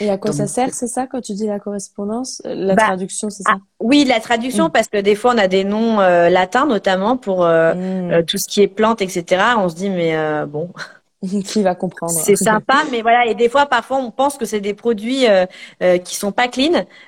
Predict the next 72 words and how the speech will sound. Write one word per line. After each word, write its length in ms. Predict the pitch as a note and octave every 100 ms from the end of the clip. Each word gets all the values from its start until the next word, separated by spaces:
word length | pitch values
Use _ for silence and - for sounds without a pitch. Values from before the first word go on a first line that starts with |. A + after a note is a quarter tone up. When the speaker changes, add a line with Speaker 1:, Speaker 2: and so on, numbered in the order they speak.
| F3+
Speaker 2:
des 140 | F#3+
Speaker 1:
Oui, 40 |
Speaker 2:
ingrédients 360 | A3 A3+ B3+ B3+
qui 120 | A#3+
Speaker 1:
qui 60 | -
Speaker 2:
sont 80 | F#3+
pas 120 | -
Speaker 1:
sonnent 60 | A3
Speaker 2:
clean. 220 | G#3+ A#3+
Speaker 1:
mal, 100 | A#3
entre 240 | G3+ -
guillemets. 220 | G3+ G3+
Speaker 2:
Exactement, 560 | A3 G#3+ C#4+ D#4 D4 D4+
qui 180 | D4+ B3
sonnent 200 | B3 A#3+
mal. 160 | C4+ C4
On 140 | A3+
se 40 |
dit, 140 | G3+ G#3+
euh, 160 | G#3
ça, 220 | G#3 A3 A#3
ça, 100 | C4
ça 140 | A#3
m'a 100 | F#3+
l'air 140 | F#3+ G3
bizarre. 360 | A#3+ A#3+ D#4+ - - - -
Et 60 | G#3+
puis, 80 |
en 40 | G#3
Speaker 1:
Ouais. 20 |
Speaker 2:
fait, 120 | B3
pas 140 | B3 A3+
du 140 | A3
tout, 200 | - D#4
hein. 160 | A#3+ A#3+
Il 80 | A#3
suffit, 400 | G3+ F3+ G#3 G#3
Speaker 1:
Mm. 40 | F#3+
Speaker 2:
euh, 320 | F3+ E3+ E3+
que 80 | -
ce 160 | G3
soit, 300 | F#3 G3+ G3+ F#3
euh, 140 | E3+
une 80 | F3
huile 140 | F3+ G3
essentielle, 840 | F#3+ G3 G3 F3 F3 G3+ G3 F#3+
un 220 | E3+ E3+
extrait 420 | F#3 G3+ G3 G3
Speaker 1:
Mm. 20 | F#3
Speaker 2:
de 200 | F3 F3
plante, 360 | - G3+ A#3 -
euh, 160 | F3+ D3+ - - _ -
et, 160 | D#3
et 280 | D#3 D3+ D#3
en 60 | D3+
fait, 220 | - D#3+
on 60 | D#3
se 60 |
dit, 60 | F3+
ah 60 |
bah, 120 | E3+ C#3+
pas 120 | E3
du 140 | E3+
tout. 240 | E3 F3+ G3+
Euh, 300 | D#3 C#3+ C#3+
je 120 | -
pensais 260 | D#3 D3 E3+
que 60 |
c'était 240 | D#3+ D3+ D3
nul, 260 | D#3 A#3
mais 100 | F#3
non. 180 | D3 D#3+